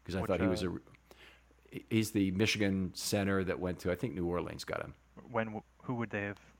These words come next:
Speaker 2: who would they not have gotten had they taken Ruiz?
Speaker 1: Uh, well, if, if, if he would have had to drop to twenty-eight first, I think he went at
Speaker 2: Okay.
Speaker 1: twenty-four, and then obviously they wouldn't have gotten Patrick
Speaker 2: Queen.
Speaker 1: Queen.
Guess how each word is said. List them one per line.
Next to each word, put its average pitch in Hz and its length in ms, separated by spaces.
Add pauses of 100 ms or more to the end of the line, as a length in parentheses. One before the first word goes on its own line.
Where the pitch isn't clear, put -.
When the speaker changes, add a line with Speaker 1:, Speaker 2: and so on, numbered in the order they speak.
(600)
Speaker 2:
who 151 120
would 131 140
they 110 80
not 98 180
have 95 80
gotten 101 280
had 95 120
they 98 100
taken 104 280
Ruiz? 95 340
Speaker 1:
Uh, 123 80
well, 127 340
if, 104 180 (400)
if, - 340
if 104 280
he 135 160
would 165 120
have 127 60
had 131 120
to 110 60
drop 117 260
to - 80
twenty-eight 98 440
first, 87 260
I 85 40
think 87 120
he 95 80
went 92 140
at 90 60
Speaker 2:
Okay. - 100
Speaker 1:
twenty-four, 85 560 (560)
and 101 120
then 98 140
obviously 92 320
they 92 60
wouldn't 90 180
have 82 80
gotten 87 200
Patrick 87 340
Speaker 2:
Queen. 90 400
Speaker 1:
Queen. - 40